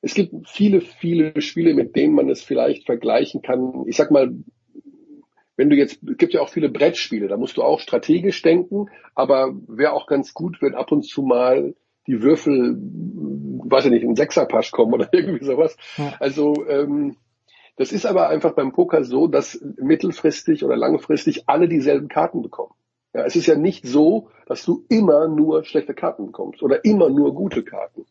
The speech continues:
Speaker 2: Hm.
Speaker 1: Alle, die da mitspielen, bekommen irgendwann die gleich guten Karten, weil sich das eben ausgleicht. Es ist ja so, wenn du auch dreißig Millionen Mal die Ziehung der Lottozahlen machst, dann werden alle neunundvierzig Zahlen irgendwann ungefähr gleich gezogen worden sein.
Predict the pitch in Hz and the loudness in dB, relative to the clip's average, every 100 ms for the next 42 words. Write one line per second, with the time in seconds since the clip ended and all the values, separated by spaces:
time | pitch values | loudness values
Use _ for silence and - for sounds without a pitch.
0 | _ _ 151 135 117 - - 151 190 220 | _ _ -8 -8 -8 -12 -2 2 2 0
1 | 185 - 131 156 143 170 233 - - 123 | -4 -10 -10 -2 -2 -2 -8 -12 -10 -6
2 | 151 180 160 - 170 156 - 226 226 190 | -4 -6 -8 -4 -2 -2 -2 -2 0 0
3 | 120 123 180 139 123 127 170 - 160 156 | 2 0 -2 -4 0 2 2 -2 -10 -10
4 | - 156 170 156 - - _ _ _ _ | -10 -6 -2 -2 -4 -20 _ _ _ _
5 | _ _ _ _ 123 127 143 156 151 117 | _ _ _ _ 0 4 4 2 -2 -8
6 | 147 - 143 - 143 151 147 196 - 107 | -8 -4 -6 -4 -4 -2 0 -2 -2 -6
7 | 92 - 117 - 139 139 123 117 131 165 | -6 -6 -14 -14 -6 -2 0 2 2 0
8 | - _ - _ _ - - - - 135 | -4 _ -20 _ _ -20 -16 -16 -14 -2
9 | 127 151 160 131 156 156 - 131 - - | 2 4 4 4 2 2 2 2 0 -6
10 | - - 120 175 170 - - 147 131 151 | -16 -4 2 2 0 -6 -2 0 2 2
11 | 160 123 123 139 147 143 131 120 - 175 | 2 -2 -2 0 0 -4 -10 -12 -8 -2
12 | 190 - - 180 180 - - 101 98 101 | -2 0 0 0 -4 -4 -6 -6 -6 -2
13 | 139 - - 120 127 135 - - 175 165 | -2 -2 -2 2 2 0 0 2 2 2
14 | 139 147 175 - 143 - 123 - - 127 | 2 2 0 -2 -4 -6 -16 -12 -4 0
15 | 156 - 165 214 156 139 170 190 180 143 | 0 -2 -2 0 0 0 0 -2 0 -2
16 | 123 117 120 - - 135 127 110 - 95 | -2 -2 -4 -8 -8 -6 -4 -6 -8 -8
17 | 92 92 | -8 -8